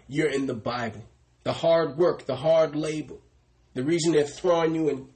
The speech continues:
in ice and trying to separate you, it's in the Bible." Go tell these people. You're the same people, the, you know, conquistadors, the Spaniards,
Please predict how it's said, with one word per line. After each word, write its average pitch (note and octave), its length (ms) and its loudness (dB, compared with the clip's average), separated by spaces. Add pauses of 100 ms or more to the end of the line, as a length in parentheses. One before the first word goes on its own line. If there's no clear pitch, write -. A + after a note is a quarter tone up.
(160)
in D3+ 280 -4
ice C#3+ 360 -2
and C3 100 -6
trying D3 180 -4
to C3+ 80 -2
separate D3+ 580 -2
you, B2+ 240 -8
it's D#3 180 -2
in D3+ 120 -2
the C3+ 80 -4
Bible." B2 580 -10 (300)
Go F#3+ 180 0
tell A3 360 2
these D3+ 280 -6
people. - 380 -12 (300)
You're D3+ 160 -2
the D3 80 -2
same A3+ 380 2
people, E3 500 -6 (220)
the, D3 220 0 (160)
you F3 120 2
know, A#2 200 -2
conquistadors, D3 1000 -2
the C3 120 -10
Spaniards, E3 580 -2